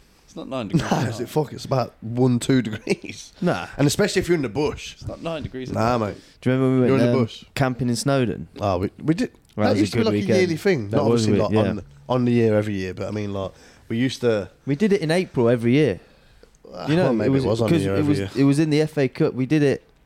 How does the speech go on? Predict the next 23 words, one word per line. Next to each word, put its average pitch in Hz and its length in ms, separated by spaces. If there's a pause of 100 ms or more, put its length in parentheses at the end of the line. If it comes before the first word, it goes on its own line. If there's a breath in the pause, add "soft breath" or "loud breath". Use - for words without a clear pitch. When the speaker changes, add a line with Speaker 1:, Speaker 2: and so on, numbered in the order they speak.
(100)
Speaker 3:
around 131 260
the 127 80
F 131 140
A 117 80
Cup - 260
time, 101 360
Speaker 2:
Mm. 110 160
Speaker 3:
and 113 120
that's 120 200
when 120 200
we 113 100
went 120 160
and 113 80
watched - 220
Arsenal 123 360
win 104 140
the 104 80
F 110 140
A 104 100
Cup - 200
in 104 60
the 101 60
pub. 110 220